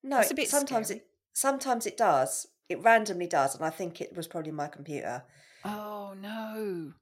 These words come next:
Speaker 1: Yeah.
Speaker 2: Yeah, that's a, yeah, I do remember getting, you getting, uh, sending a text, uh, or two over, going, "No!" <laughs>
Speaker 1: Yeah.
Speaker 2: The one thing that, uh, probably made me chuckle the most
Speaker 1: Yeah.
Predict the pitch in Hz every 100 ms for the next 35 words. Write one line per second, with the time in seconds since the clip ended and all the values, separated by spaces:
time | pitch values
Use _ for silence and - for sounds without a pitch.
0 | _ _ - 170 151 143 143 _ - 190
1 | 180 190 220 208 214 202 214 240 247 233
2 | 220 196 185 185 151 190 190 190 170 180
3 | 175 - 180 175 165 190 175 160 - 175
4 | - - - - _ _ - _ - 156
5 | 127 - 165 156 - 180 160 127 156 156
6 | 143 - - - 247 - 523 480 453 -
7 | - - 320 - - - - - - 180
8 | 165 160 156 - _ _ _ _ 285 269
9 | 320 392 320 277 - 202 175 240 233 226
10 | - _ _ - 262 233 226 202 220 208
11 | 226 214 - 233 - 180 180 202 196 151
12 | - - - - - _ _ - 233 170
13 | 147